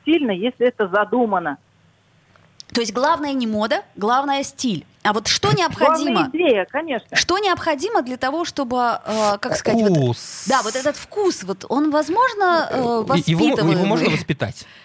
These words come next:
Speaker 3: Или он врожденный?
Speaker 1: Ну, как сказать, вообще-то вкус понятие, на мой взгляд, врожденное, но человек может, э, интересоваться, листать всякие журналы мод,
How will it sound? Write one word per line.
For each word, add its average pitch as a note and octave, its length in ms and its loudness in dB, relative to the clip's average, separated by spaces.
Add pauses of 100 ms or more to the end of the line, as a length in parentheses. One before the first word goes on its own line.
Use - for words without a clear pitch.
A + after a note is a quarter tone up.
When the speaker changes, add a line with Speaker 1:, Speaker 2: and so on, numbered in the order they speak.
(100)
Speaker 3:
Или E3 140 2
он F#3 100 0
врожденный? B2+ 680 -4 (1120)
Speaker 1:
Ну, C#4+ 500 2
как C#4+ 180 -4
сказать, G#3 200 -4
вообще-то A#3+ 580 -2
вкус - 240 -6 (100)
понятие, A3+ 480 -2
на G#3+ 140 2
мой A3 160 0
взгляд, G3 300 0
врожденное, G#3 920 -2
но A#3+ 400 0 (280)
человек A#3 440 -2
может, C#4 420 -4
э, - 60 -8 (640)
интересоваться, B3 1120 -2
листать A3 460 -6
всякие A3+ 340 -6
журналы A3+ 540 0
мод, G3+ 280 -2